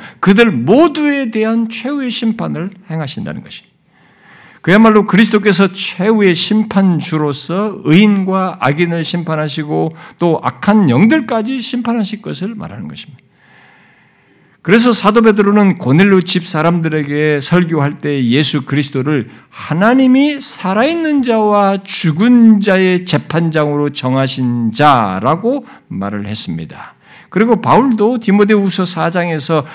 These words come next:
하나님 앞과 살아있는 자와 죽은 자를 심판하실 그리스도 예수라고 말을 했습니다. 그렇습니다.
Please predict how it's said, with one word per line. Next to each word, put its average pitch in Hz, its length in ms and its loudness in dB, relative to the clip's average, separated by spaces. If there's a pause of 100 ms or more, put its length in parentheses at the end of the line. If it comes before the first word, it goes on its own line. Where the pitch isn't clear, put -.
하나님 233 600 2
앞과 220 560 0
살아있는 196 640 2
자와 170 420 0
죽은 226 480 2
자를 226 320 0 (240)
심판하실 240 1000 -2
그리스도 196 600 -2
예수라고 143 1040 0
말을 139 220 -4
했습니다. 135 480 -10 (280)
그렇습니다. 170 560 -4